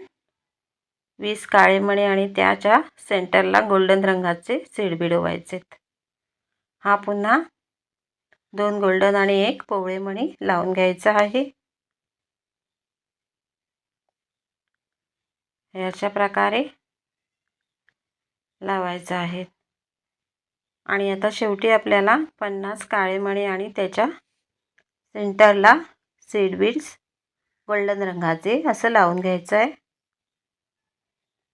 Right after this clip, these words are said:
हे बघा, असं आपल्याला हे बनवून घ्यायचं आहे.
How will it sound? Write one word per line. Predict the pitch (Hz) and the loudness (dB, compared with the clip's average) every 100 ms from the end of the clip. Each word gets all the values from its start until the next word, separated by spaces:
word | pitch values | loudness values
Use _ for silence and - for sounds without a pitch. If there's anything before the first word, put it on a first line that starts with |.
| _ _ _ _ - | _ _ _ _ -14
हे | |
बघा, | 175 175 180 | -8 -2 -2
असं | 180 196 | 0 -2
आपल्याला | 185 185 185 190 | -4 0 0 0
हे | 196 | 0
बनवून | 202 185 180 185 185 | 0 -2 -2 -4 -4
घ्यायचं | 180 170 - | -4 -6 -6
आहे. | 185 185 226 | -6 -4 -4